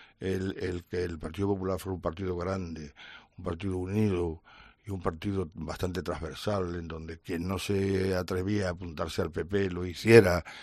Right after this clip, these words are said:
y tal, yo creo que quedé un partido preparado para que cuando las circunstancias se dieran, y se dieron después del desastre del presidente Zapatero, pues llegar a Mónaco, por ejemplo, con un,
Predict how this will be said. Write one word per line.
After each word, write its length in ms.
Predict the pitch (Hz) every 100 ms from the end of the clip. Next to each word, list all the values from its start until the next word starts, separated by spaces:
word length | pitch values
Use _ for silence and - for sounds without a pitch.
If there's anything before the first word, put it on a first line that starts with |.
| - - -
y 100 | 101
tal, 180 | 92 98 - _ _ -
yo 460 | 90 95 110 117 - _ - - - -
creo 220 | 104 110
que 80 | 95
quedé 180 | 98
un 120 | 104 92
partido 340 | 90 101 87
preparado 600 | 92 85 87 101 101 104
para 200 | 101 85
que 100 | 85
cuando 300 | 80 82 85
las 140 | 82 -
circunstancias 880 | - 87 82 85 - 104 98 107
se 120 | - 95
dieran, 520 | 113 110 90 87 - - - -
y 80 | 107
se 160 | 95
dieron 460 | 87 107 107 82 71 _ _ - - -
después 300 | 87 80 101
del 140 | 101 98
desastre 500 | 90 101 90 95 85
del 160 | 78
presidente 480 | 76 - 87 85 85
Zapatero, 560 | 90 76 85 98 98 - _ - - - - - -
pues 160 | - 87
llegar 220 | 87 92
a 60 | 98
Mónaco, 420 | 95 101 95 92
por 120 | 98
ejemplo, 300 | 95 90 92
con 160 | 82 87
un, 280 | 90 95